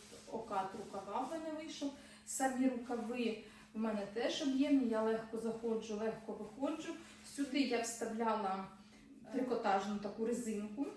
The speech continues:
для того, щоб сюди мені в руки не задувало. Е, ну і, власне, от,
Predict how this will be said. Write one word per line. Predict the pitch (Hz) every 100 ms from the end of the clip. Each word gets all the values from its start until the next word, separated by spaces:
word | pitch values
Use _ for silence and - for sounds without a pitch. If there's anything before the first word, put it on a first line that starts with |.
| - - -
для | 226
того, | 233 269 254
щоб | 240 -
сюди | 226 226
мені | 226 220 226 - - - -
в | 214 208 226 226
руки | 262 285 -
не | 208 240 240
задувало. | 226 226 208 180 175 269 - - - - - - - -
Е, | 233 247
ну | 494 523
і, | 285 427
власне, | 277 247 285 - 294 277
от, | -